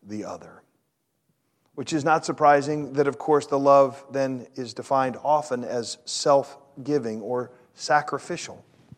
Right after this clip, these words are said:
Right? We've talked about the perfect relationship within the Trinity that allows it to interact with one another, and inevitably we see that often in sacrifice, uh, sacrifice to be apart, to set apart, and to be made holy.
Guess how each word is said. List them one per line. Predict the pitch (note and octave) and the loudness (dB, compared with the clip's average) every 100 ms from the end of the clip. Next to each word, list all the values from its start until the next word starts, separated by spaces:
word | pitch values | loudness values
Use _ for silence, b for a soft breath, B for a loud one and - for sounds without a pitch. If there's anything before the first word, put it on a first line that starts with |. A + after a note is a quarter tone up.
| _ _ _ _ b b b b b b | _ _ _ _ b b b b b b
Right? | C3 | 0
We've | C#3+ | 0
talked | - F#3 F#3 | 4 6 6
about | D#3 D3 | 6 6
the | A#2 | 4
perfect | - G3 F#3 D#3 | 2 2 4 0
relationship | D3 C#3+ D3 - C#3 D#3 C#3+ | 0 2 2 0 -4 -4 -2
within | B2+ C#3 | -4 -4
the | C3 | -4
Trinity | A#2 - F#3 D3 C3 - B B | -6 -6 -4 -2 -2 -4 B B
that | C3 | -2
allows | C3+ C#3 E3+ F3 D3 | 0 4 6 6 4
it | B2+ | -4
to | C#3 | 0
interact | D#3 C#3+ D#3+ F3 D3 | 4 6 6 4 0
with | C3 | -4
one | C#3 C#3 | 0 0
another, | C3+ C3 C3+ C3 | 4 4 4 0
and | B2 C#3+ - - | -2 -4 -4 -4
inevitably | D3+ E3 F#3+ F3+ D3 D3 | 2 4 6 4 4 0
we | C#3 C#3+ | 0 -2
see | - G3+ G#3 | -2 -2 2
that | D#3+ C3 B2+ B B | 6 6 6 B B
often | D3 E3+ F3 D3 C#3 | 6 6 6 0 -4
in | C#3 D3 C#3 | -2 -4 -2
sacrifice, | - F3 F#3 C3+ - A#2 A#2+ - - B B B | 4 4 4 -2 2 2 2 -2 -12 B B B
uh, | C#3 | 6
sacrifice | - F3+ F3 E3 - D#3+ D3 | 8 8 6 4 4 4 4
to | - | -2
be | C#3+ D3+ D#3 - B B | 0 2 2 -4 B B
apart, | - - - A3+ D3+ C#3+ - - - - - - - | -10 -10 4 8 8 8 0 -14 -18 -20 -20 -20 -8
to | C3 | -2
set | - F#3+ | 4 6
apart, | G#3 - C3 A#2+ A#2+ - | 6 4 8 8 6 0
and | C#3+ C3 | -6 -4
to | C#3 | 0
be | D3 | 2
made | C#3+ D3 C3+ | 4 2 2
holy. | - G3 B2 G2 | 4 6 6 0